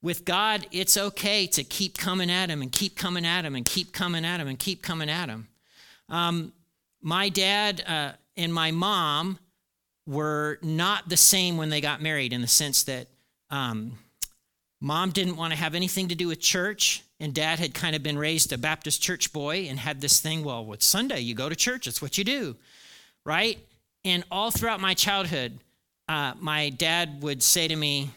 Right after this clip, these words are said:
"I'm praying for your mom, that something will happen and she'll start coming to church and she'll turn around." And I, and I, and it, years became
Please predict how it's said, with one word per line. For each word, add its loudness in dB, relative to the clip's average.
"I'm -4
praying -4
for -6
your -2
mom, -2
that -8
something 2
will -4
happen -2
and -4
she'll -2
start -4
coming -6
to -6
church -4
and -4
she'll -2
turn -4
around." -4
And -2
I, 2
and 0
I, 2
and -2
it, -4
years 2
became 0